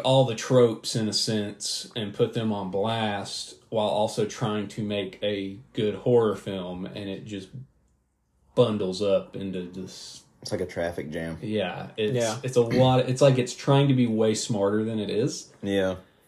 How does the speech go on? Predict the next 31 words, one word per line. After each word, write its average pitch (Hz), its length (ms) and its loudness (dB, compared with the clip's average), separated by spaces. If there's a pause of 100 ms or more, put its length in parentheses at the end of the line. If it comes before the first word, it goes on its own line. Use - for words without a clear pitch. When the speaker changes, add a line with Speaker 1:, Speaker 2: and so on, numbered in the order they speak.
(360)
Speaker 1:
And 113 140 -2
it's, - 360 -6
like, 117 160 -2
it's 120 140 -2
not 143 160 2
Scream. 107 720 -4 (680)
Like, 104 180 0
Speaker 3:
Yeah. 113 340 0
Speaker 1:
you 139 200 6
know, 107 360 -2
that's 120 260 2
another 123 520 4
example 107 460 -2
is, 107 60 -2
like, 92 160 -4
Scream 127 340 2
works 127 680 4
because 104 840 -4 (160)
it 92 280 -16
puts 92 220 -8
all 98 200 0
that 104 200 -2
on 101 140 -10
the 90 40 -14
plate, 123 440 4
whereas 101 240 -4
this 104 180 -10
movie 147 280 2
is 104 120 -4
just - 180 -8
like, 98 300 -6